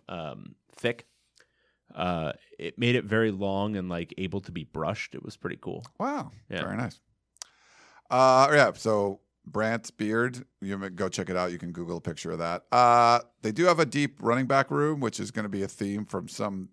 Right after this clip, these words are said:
Speaker 2: other Pac-twelve spring games as well. Jaquindon Jackson was the, the feature back there, but they got some veterans. They got a bunch of people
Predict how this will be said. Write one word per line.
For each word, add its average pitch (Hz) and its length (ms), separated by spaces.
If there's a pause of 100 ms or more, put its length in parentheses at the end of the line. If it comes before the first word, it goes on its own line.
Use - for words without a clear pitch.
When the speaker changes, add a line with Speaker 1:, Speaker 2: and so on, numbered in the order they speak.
Speaker 2:
other 107 220
Pac-twelve 107 720 (540)
spring 156 240
games 135 220
as 113 80
well. 123 280
Jaquindon 113 460
Jackson 101 640
was 87 220
the, 85 340
the 92 100
feature - 320
back 90 260
there, 101 120
but 104 80
they 135 80
got 131 180
some 101 300 (100)
veterans. 98 420
They 92 60
got 101 140
a 98 40
bunch 92 200
of - 60
people 90 500